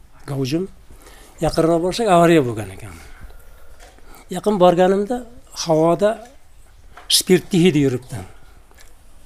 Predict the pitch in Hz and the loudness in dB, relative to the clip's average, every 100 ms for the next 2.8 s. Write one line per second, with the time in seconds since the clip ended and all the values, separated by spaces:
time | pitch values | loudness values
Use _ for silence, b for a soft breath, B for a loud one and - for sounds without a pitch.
0 | - - - - - - - - - 165 | -20 -20 -20 -20 -20 -20 -20 -20 -20 -20
1 | - - - - 202 - 127 113 156 180 | -20 -14 -6 -2 0 -2 -4 -8 -10 -6
2 | 139 160 131 151 165 147 139 | 2 4 4 0 -2 -2 0